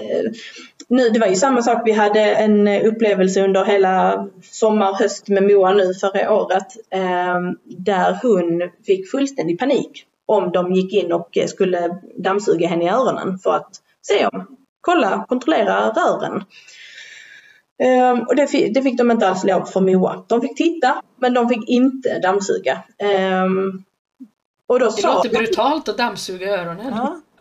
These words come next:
Speaker 3: det låter, det låter inte alls kul. I
Speaker 1: Nej.
Speaker 3: Vincent fick de inte ens titta, utan de var tvungna att söva honom varje gång. Så jag vet ingenting av vad det är de gör egentligen.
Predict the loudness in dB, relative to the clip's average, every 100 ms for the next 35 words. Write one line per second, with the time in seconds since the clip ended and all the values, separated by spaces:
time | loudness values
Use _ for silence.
0 | -8 -2 0 0 -2 -2 -2 -2 -2 -2
1 | 0 0 0 0 2 0 -2 -2 -2 -2
2 | -6 -4 -2 -2 -4 -2 0 2 2 2
3 | 0 0 0 2 2 2 2 2 0 -4
4 | -6 -2 0 0 0 0 0 0 0 0
5 | 0 0 0 -2 -2 0 0 -2 -2 0
6 | 0 -2 0 0 0 -2 -4 -4 -4 -4
7 | -4 -2 0 2 2 0 -2 2 2 2
8 | 0 -2 -4 -4